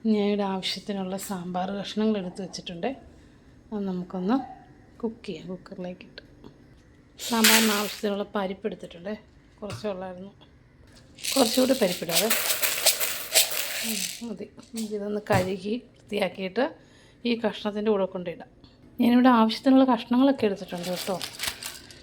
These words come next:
കഷ്ണങ്ങൾ എന്തൊക്കെയാണെന്ന് എല്ലാവർക്കും അറിയാമല്ലോ. നമുക്ക് ഈ സാമ്പാർ കഷ്ണത്തിലേക്ക് കുറച്ച് കായപ്പൊടി ഇട്ട് കൊടുക്കാവേ. ആവശ്യത്തിന് ഇട്ടാൽ മതി കേട്ടോ,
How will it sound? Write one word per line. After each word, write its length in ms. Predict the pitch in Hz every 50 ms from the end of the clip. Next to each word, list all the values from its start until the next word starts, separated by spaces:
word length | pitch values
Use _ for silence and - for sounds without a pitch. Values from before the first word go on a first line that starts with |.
| - - - - - -
കഷ്ണങ്ങൾ 420 | - 190 - - - 185 196 202 214 214
എന്തൊക്കെയാണെന്ന് 460 | 202 202 214 202 - 220 214 214 208 202
എല്ലാവർക്കും 340 | 202 202 202 202 - 214
അറിയാമല്ലോ. 440 | 196 196 190 190 196 196 190 180 170 - - - - - - - - - - - - - - - - - - - - - - - - - - - - - - - - - - - - - - - _ _ - - -
നമുക്ക് 220 | 220 214 214 220 220
ഈ 20 | 220 -
സാമ്പാർ 340 | 214 196 196 196 202 202 202 202
കഷ്ണത്തിലേക്ക് 600 | 196 - - 208 202 208 202 208 196 196 208 214 -
കുറച്ച് 260 | - 185 180 - - - -
കായപ്പൊടി 480 | 202 190 190 190 190 190 - 214 214 214 196
ഇട്ട് 80 | 202 170
കൊടുക്കാവേ. 420 | 165 - - - 165 165 180 214 233 240 - - - - - - - - 202 202
ആവശ്യത്തിന് 400 | 208 208 - - - - 247 220
ഇട്ടാൽ 160 | - - 185 170
മതി 140 | 170 170 175
കേട്ടോ, 140 | - -